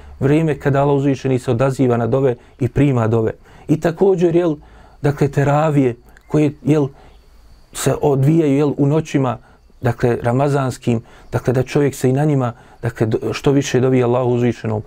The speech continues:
posebno u zadnjoj trećini noći. Dakle, Allah uzvišeni otvara doista vrata, vrata dobra u mjesecu Ramazanu. A jedno od najvažnijih vrata, to što otvara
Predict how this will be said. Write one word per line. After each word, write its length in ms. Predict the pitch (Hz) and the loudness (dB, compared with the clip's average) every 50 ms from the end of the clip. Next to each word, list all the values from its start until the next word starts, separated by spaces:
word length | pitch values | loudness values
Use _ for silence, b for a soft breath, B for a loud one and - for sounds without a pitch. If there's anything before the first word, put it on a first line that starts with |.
| B B B B B | B B B B B
posebno 460 | - 175 190 208 202 - 190 165 165 | 0 2 2 2 2 0 0 2 2
u 60 | 160 | 0
zadnjoj 300 | 139 160 165 160 156 143 | 2 2 2 2 0 0
trećini 460 | 143 - 139 131 - - 147 143 139 | 0 -2 -6 -6 -2 -2 0 0 0
noći. 380 | 131 131 131 127 - - 120 107 B B B B B B | 0 0 -2 -4 -4 -4 -4 -4 B B B B B B
Dakle, 280 | 147 143 143 - 151 143 | -2 -2 0 0 -2 0
Allah 260 | - 170 180 180 170 170 | 0 0 0 0 0 0
uzvišeni 520 | 165 170 180 160 - - 160 156 151 143 B B B B B B | 2 2 0 0 0 0 0 0 0 -2 B B B B B B
otvara 420 | - 185 208 - 196 185 180 165 | -4 -2 -2 0 -2 0 0 0
doista 420 | 156 151 185 180 165 - - - 147 | 0 2 2 2 0 -2 -4 -6 -4
vrata, 560 | 139 139 143 147 156 160 156 160 - 135 123 - B B B B B B B B | -2 0 0 0 0 -2 -4 -4 -6 -6 -6 -8 B B B B B B B B
vrata 440 | 117 120 139 156 156 156 - 147 127 | -2 0 0 0 0 0 -2 -2 0
dobra 400 | 123 147 151 143 139 131 117 - b b b b b b - | 2 2 2 2 2 0 0 -4 b b b b b b -2
u 80 | - 123 | 0 2
mjesecu 460 | 131 139 131 139 - 123 120 - - | 2 2 0 0 0 -2 0 0 -2
Ramazanu. 580 | 117 117 120 117 107 107 113 110 110 110 107 - - | 0 0 0 0 0 -2 -2 -4 -4 -4 -6 -8 -6
A 100 | - 120 | -2 0
jedno 260 | 131 165 180 190 185 | 2 2 2 2 2
od 60 | 180 | 2
najvažnijih 480 | 185 208 214 208 214 208 196 208 202 180 | 2 2 2 2 0 0 0 -2 -2 -2
vrata, 480 | 180 180 185 190 185 - 180 156 143 147 B B B B B | 0 0 -2 -2 -2 -4 -8 -8 -8 -10 B B B B B
to 160 | - 165 156 | -2 -2 -2
što 180 | 143 - - 156 | 0 -2 -2 -2
otvara 380 | 151 151 - 156 147 139 135 | -2 -2 -2 -2 -2 -2 -4